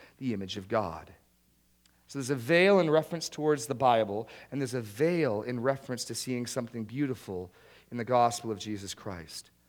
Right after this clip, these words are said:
And so as we study this issue this morning, I'm just gonna ask three questions we're gonna try to unpack. First, first question,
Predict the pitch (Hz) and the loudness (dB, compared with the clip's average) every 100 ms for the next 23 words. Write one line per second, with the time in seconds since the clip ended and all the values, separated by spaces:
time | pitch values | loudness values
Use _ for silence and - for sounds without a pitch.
0 | _ _ _ _ _ - 127 170 175 196 | _ _ _ _ _ -8 0 2 2 0
1 | - 226 269 254 - 220 233 185 139 143 | 6 6 6 0 0 -2 -2 -4 -2 -2
2 | 127 127 143 156 196 160 160 - 180 175 | 0 0 -2 -2 2 4 4 2 -2 2
3 | 160 123 - 104 120 120 143 139 131 123 | 0 0 -6 -10 -6 -4 0 2 0 -4
4 | 120 101 92 _ _ _ _ _ - 202 | -6 -8 -10 _ _ _ _ _ 0 4
5 | 147 95 - - _ _ _ - 180 180 | 4 4 -6 -8 _ _ _ -4 -4 -2
6 | 156 135 - | 2 2 2